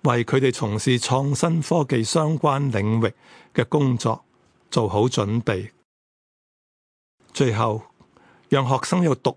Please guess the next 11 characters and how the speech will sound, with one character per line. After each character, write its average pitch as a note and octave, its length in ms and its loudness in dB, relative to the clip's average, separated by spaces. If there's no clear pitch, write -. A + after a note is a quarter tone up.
立 A#2 320 0
嘅 A2+ 40 4
自 - 280 -4
學 G#2+ 280 0
能 G#2+ 340 -4
力， G#2 120 0
可 C3 180 2
以 D3+ 120 0
喺 A#2 140 2
迅 B2+ 340 0
速 - 140 0